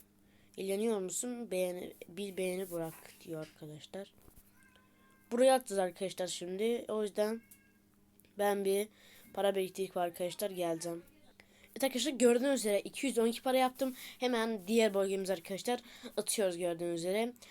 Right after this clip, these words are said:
Buranın arkadaşlar bu bölümün, bu oyunun devamı için arkadaşlar bu videoya iki like gelirse arkadaşlar devamını çekeceğim. Burada arabalar varmış. Bize herhalde vuruyorlar. Evet. Vurdu bize. Hayır, sürükledi diğer tarafa kadar.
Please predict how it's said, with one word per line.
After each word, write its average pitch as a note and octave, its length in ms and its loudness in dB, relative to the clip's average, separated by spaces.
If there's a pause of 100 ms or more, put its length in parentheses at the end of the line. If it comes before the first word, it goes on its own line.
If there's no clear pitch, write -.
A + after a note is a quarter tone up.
(260)
Buranın G3+ 260 2
arkadaşlar G#3 540 0
bu F#3+ 80 -10
bölümün, A3 480 4 (400)
bu F#3+ 100 0
oyunun A3 320 2
devamı G#3 340 4
için G#3 220 -2
arkadaşlar F#3+ 400 -4
bu G#3 60 -6
videoya G3+ 180 0
iki G3 200 -4
like G3 240 0
gelirse F#3 280 -4
arkadaşlar G3 400 -4
devamını G3 460 0
çekeceğim. G3+ 500 -6 (800)
Burada G#3+ 180 4
arabalar B3 400 6
varmış. B3 340 4
Bize A#3+ 260 2
herhalde A3 360 6
vuruyorlar. A3 640 4
Evet. F#3 500 2 (760)
Vurdu G3+ 240 -4
bize. G#3+ 220 2
Hayır, G#3 300 2
sürükledi G3 520 -10
diğer F#3+ 240 2
tarafa F3+ 260 -4
kadar. F#3+ 400 -6